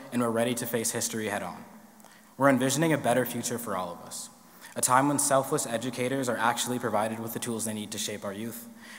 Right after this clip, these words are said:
and no one is at risk of being harmed while merely trying to exist in a public space, a time when we prioritize our planet and its inhabitants over profit, and where we all take a scan, a stand against problems that will never touch us.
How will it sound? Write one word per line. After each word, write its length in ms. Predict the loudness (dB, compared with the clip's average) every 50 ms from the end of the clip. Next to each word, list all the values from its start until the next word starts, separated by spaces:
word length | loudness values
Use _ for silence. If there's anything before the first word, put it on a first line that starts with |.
| -2
and 100 | 2 4
no 140 | 6 6 6
one 80 | 6 4
is 100 | 2 0
at 80 | 0
risk 280 | 0 2 2 2 2 0
of 100 | -2 -4
being 140 | -2 -2 -2
harmed 360 | 2 4 4 6 6 4 2
while 120 | 2 0
merely 260 | 0 0 -2 -2 -2 -2
trying 240 | -2 -2 -2 -2
to 140 | -2 -2 -4
exist 360 | -4 -4 -4 -4 -2 -2 -2
in 60 | -2 -2
a 60 | -2
public 280 | -2 -4 -4 -4 -6
space, 460 | -6 -6 -6 -6 -6 -6 -6 -8 -8 -10 -14 -20 -20 -20 -20 -20 -20 -20 -8 -4
a 80 | 0 2
time 220 | 6 8 8 8
when 100 | 8 6
we 100 | 4 4
prioritize 640 | 4 4 4 6 6 6 6 4 4 4 4 4 4
our 80 | 2 -2
planet 380 | -2 0 0 0 0 0 -2 -4
and 120 | -4 -4 -4
its 160 | -2 -2 -4
inhabitants 560 | -4 -2 -4 -4 -4 -4 -4 -4 -2 -2 -2
over 240 | -4 -4 -6 -8 -8
profit, 440 | -6 -4 -2 -2 -2 -2 -4 -8 -8 -12 -16 -18 -18 -18 -20 -20 -20 -16 -8 -2
and 120 | 2 4
where 80 | 4 4
we 100 | 4 4
all 160 | 2 2 2
take 220 | 2 0 -2 0
a 40 | -2
scan, 380 | -2 -2 -2 -4 -4 -4 -6 -6 -2
a 80 | 0 0
stand 420 | 2 2 2 2 0 0 -2 -4
against 240 | -6 -6 -6 -8 -4
problems 320 | -2 0 0 0 -2 -4
that 140 | -6 -6 -6
will 80 | -6 -8
never 220 | -8 -8 -8 -10
touch 220 | -12 -12 -14 -14 -14
us. 260 | -12 -10 -10 -10 -10